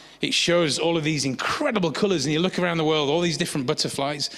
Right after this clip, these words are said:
Don't know if you've ever been to the butterfly farm. Is it Burton upon Trent or somewhere? Where you can go in and there's all these butterflies that land on you. Um, but they're, they're just so fragile.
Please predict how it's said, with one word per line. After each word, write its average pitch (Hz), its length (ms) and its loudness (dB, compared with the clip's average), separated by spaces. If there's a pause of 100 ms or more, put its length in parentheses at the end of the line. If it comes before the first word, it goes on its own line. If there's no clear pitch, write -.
(140)
Don't 156 140 0
know - 20 2
if 135 100 0
you've 147 140 2
ever 139 80 0
been 147 240 -2
to 139 140 -2
the 131 100 0
butterfly 127 480 -2
farm. 131 360 0
Is 131 80 -4
it 143 180 -6
Burton 156 300 -4
upon 131 200 -6
Trent 147 240 -4
or 113 80 -8
somewhere? 117 380 -8 (340)
Where 135 140 0
you - 60 -6
can 139 100 0
go 139 160 2
in 135 160 0
and 117 80 -2
there's 117 80 0
all 123 100 0
these 120 240 0 (380)
butterflies 139 500 -2
that 117 100 -2
land 151 280 2
on 123 160 0
you. 139 160 -4 (440)
Um, 120 520 0 (1160)
but 196 140 -2
they're, 196 120 2
they're 202 220 -2
just 202 600 0
so 214 760 0 (260)
fragile. 143 800 0